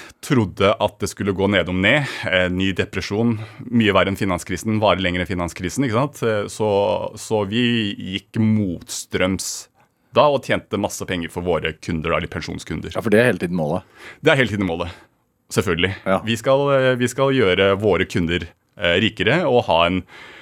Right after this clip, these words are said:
Speaker 1: eh, hva skal jeg si, en god pensjon, eller ikke, mm, bare pensjon, eller du kan også ha, eh, litt, litt kortere horisont, ikke sant? Ah, ikke sant? Jeg mener at det alltid er en sammenheng mellom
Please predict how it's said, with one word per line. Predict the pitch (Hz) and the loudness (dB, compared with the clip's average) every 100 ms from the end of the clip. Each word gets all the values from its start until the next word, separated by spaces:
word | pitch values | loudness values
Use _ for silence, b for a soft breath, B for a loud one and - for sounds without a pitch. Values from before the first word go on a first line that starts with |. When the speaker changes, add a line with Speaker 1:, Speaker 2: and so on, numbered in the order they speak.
| B B | B B
Speaker 1:
eh, | 87 87 85 87 87 90 90 87 | 0 2 2 0 -2 -2 -4 -4
hva | |
skal | 110 | -4
jeg | 104 | 0
si, | 107 | 0
en | - | 0
god | 95 95 92 | -2 -2 -2
pensjon, | 110 95 107 110 | -2 -2 -2 0
eller | 95 | -2
ikke, | - 92 90 85 | 0 2 2 0
mm, | 87 85 - 95 - | -2 -6 -8 -10 -2
bare | 98 90 104 | 2 2 2
pensjon, | 92 95 | -2 -2
eller | 95 | -2
du | 98 | -2
kan | 107 | -2
også | 95 - 104 104 | -4 -4 0 0
ha, | 90 90 | 2 2
eh, | 90 92 - 90 90 | 2 -2 -10 -4 -2
litt, | 92 92 104 104 | -2 -4 -4 -4
litt | 95 95 | -4 -6
kortere | - 104 87 | -4 -4 -2
horisont, | 85 90 110 151 | -2 -2 -2 -2
ikke | - 95 | -4 -4
sant? | 101 - | -4 2
Ah, | 101 - | 0 0
ikke | 104 | -8
sant? | - 104 | -10 -2
Jeg | 104 | -2
mener | 101 92 | 0 0
at | 98 | 0
det | 90 | -2
alltid | - 95 | -2 -4
er | 92 | -4
en | - _ _ _ _ _ - | -8 _ _ _ _ _ -16
sammenheng | - 98 80 87 90 | -2 0 0 0 0
mellom | 85 78 87 | 0 -2 -2